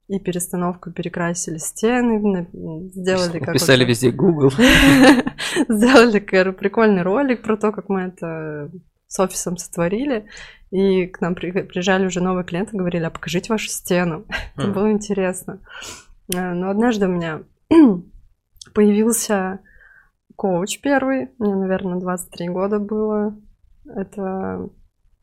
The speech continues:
Speaker 1: какой год, я уже не помню.
Speaker 2: Не
Speaker 1: А,
Speaker 2: суть.
Speaker 1: не
Speaker 2: Ты решила
Speaker 1: суть.
Speaker 2: развиваться как-то ментально? Откуда коуч?
Speaker 1: Да, и я не помню, мы искали новых сотрудников, по-моему, она откликнулась на объявление, что она может попо-, помочь с, э, бизнес-процессами. По-моему, как-то мы так познакомились.
Speaker 2: Мгм.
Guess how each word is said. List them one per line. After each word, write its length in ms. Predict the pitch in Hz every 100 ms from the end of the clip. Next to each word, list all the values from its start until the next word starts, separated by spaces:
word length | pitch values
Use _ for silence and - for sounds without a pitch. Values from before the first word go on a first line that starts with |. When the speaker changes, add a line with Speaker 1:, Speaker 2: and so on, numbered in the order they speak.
| _ _
Speaker 1:
какой 320 | - - 175
год, 320 | 170 165 165
я 60 | 170
уже 200 | 170 175
не 100 | 175
помню. 560 | 165 220 269 277 247 208 - - -
Speaker 2:
Не 80 | 143 170 -
Speaker 1:
А, 0 |
Speaker 2:
суть. 520 | 202 196 - - - 233
Speaker 1:
не 100 | 220
Speaker 2:
Ты 80 | 131
решила 300 | 135 135 123
Speaker 1:
суть. 80 |
Speaker 2:
развиваться 500 | 127 123 123 139 - 113
как-то 240 | 117 -
ментально? 600 | 120 120 143 190 156 107
Откуда 300 | 117 - -
коуч? 120 | 185
Speaker 1:
Да, 400 | 202 208 202 185 165
и 580 | 135 196 214 214 214 202 - _ _ _ _ _ _ _ _ _ _ _ _ _ _ _ - _ _
я 240 | 208 202 254
не 100 | 277
помню, 280 | 277 220 185
мы 160 | 208
искали 480 | 247 - 233 214 190
новых 400 | 170 208 226 196
сотрудников, 720 | - 190 208 392 392 240 196
по-моему, 400 | - 208 208 185
она 180 | 170 220
откликнулась 640 | 262 233 220 208 180 180 196
на 100 | 180
объявление, 600 | 185 190 233 370 320 247
что 200 | - 196
она 100 | 185
может 280 | 185 180 175
попо-, 340 | 175 190 185
помочь 400 | 175 180 180 170 -
с, 200 | - 170
э, 160 | 160
бизнес-процессами. 1040 | 170 180 170 175 - 175 - 285 - 240 202
По-моему, 300 | 185 208 247
как-то 280 | 208 - 202
мы 120 | 190
так 220 | 190 180
познакомились. 800 | 175 175 170 233 330 285 233
Speaker 2:
Мгм. 80 | -